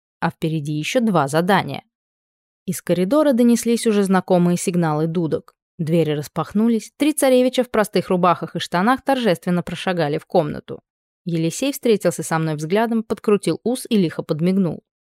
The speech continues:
Любава недовольно покосилась на меня. Неужто имеет виды на младшего царевича? Добродел надменно смотрел прямо перед собой, Еремей, как обычно, не слишком интересовался происходящим.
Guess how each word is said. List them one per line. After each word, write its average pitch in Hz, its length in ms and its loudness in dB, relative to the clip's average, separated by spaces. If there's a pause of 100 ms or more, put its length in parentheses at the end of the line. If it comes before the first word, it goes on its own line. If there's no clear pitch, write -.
(200)
Любава 175 460 2
недовольно 175 560 4
покосилась 170 640 -4
на 151 80 -8
меня. 143 320 -10 (440)
Неужто 196 480 -2
имеет 277 280 0
виды 180 200 0
на 156 140 -2
младшего 156 360 -4
царевича? 180 580 -2 (680)
Добродел 190 500 2
надменно 233 460 4
смотрел 190 400 0
прямо 151 340 0
перед 160 240 0
собой, 240 440 0 (180)
Еремей, 240 420 4
как 285 200 -2
обычно, 240 360 2
не 240 160 4
слишком 175 400 -2
интересовался 170 680 -2
происходящим. 160 680 -4